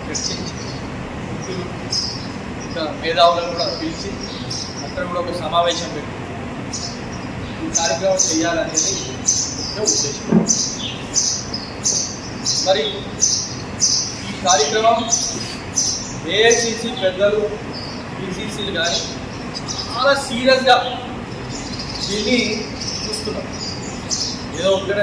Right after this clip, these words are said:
గుర్తు మంత్రం పైన గుర్తుపాలు ఇస్తా అని చెప్పి కాదు, చాలా సీరియస్గానే మనం ఈ కార్యక్రమం ఒకటి మనం చేసుకోవాలి.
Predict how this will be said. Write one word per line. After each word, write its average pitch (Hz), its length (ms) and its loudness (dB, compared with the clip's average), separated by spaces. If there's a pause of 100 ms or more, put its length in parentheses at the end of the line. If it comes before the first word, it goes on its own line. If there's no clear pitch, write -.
గుర్తు 190 280 -2
మంత్రం 190 320 4
పైన 185 180 4 (200)
గుర్తుపాలు 190 400 4
ఇస్తా - 180 0
అని 175 120 0
చెప్పి 156 280 -4
కాదు, 139 200 0 (1900)
చాలా 202 360 10 (140)
సీరియస్గానే 233 640 4 (720)
మనం 202 200 4
ఈ - 100 -4
కార్యక్రమం 220 520 6
ఒకటి 208 260 0
మనం 220 220 0
చేసుకోవాలి. - 460 0